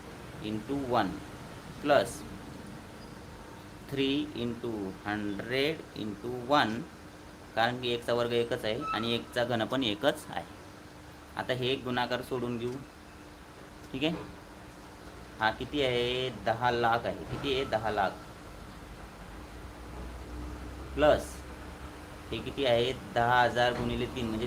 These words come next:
तीस हजार झाले, बरोबर की नाही, प्लस तीन गुणिले तीनशे,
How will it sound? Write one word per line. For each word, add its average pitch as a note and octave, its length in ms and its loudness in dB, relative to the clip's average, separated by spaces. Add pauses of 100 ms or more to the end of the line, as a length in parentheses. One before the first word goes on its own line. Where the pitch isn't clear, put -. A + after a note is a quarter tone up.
तीस C3 220 -2
हजार A#2+ 240 6
झाले, A2+ 240 2 (280)
बरोबर C3 200 0
की D#3+ 100 -2
नाही, C3+ 160 0 (960)
प्लस C3+ 320 6 (640)
तीन B2 240 -4
गुणिले B2 380 -2 (160)
तीनशे, A#2+ 440 -2